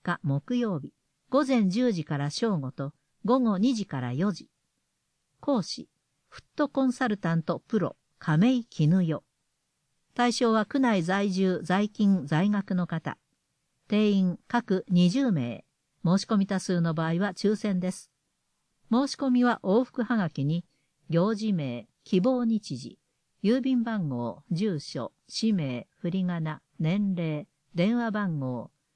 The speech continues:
それに返信用の宛先も記入して、十一月七日必着で、同協議会へ。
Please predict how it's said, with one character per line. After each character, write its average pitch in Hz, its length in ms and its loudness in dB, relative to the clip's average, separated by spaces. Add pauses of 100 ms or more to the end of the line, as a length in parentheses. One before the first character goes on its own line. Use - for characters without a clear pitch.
(120)
そ - 120 -4
れ 226 140 0
に 220 100 0
返 254 240 2
信 254 220 0
用 240 180 4
の 220 180 2
宛 214 120 -2
先 208 260 -4
も 196 140 2
記 180 160 -2
入 185 180 0
し - 160 -10
て、 170 200 -4 (300)
十 240 220 4
一 254 300 -2
月 226 260 -4
七 180 320 0
日 233 240 -6
必 151 300 -4
着 196 280 -4
で、 170 200 -4 (180)
同 214 260 2
協 160 280 0
議 202 160 0
会 123 260 -6
へ。 - 140 -14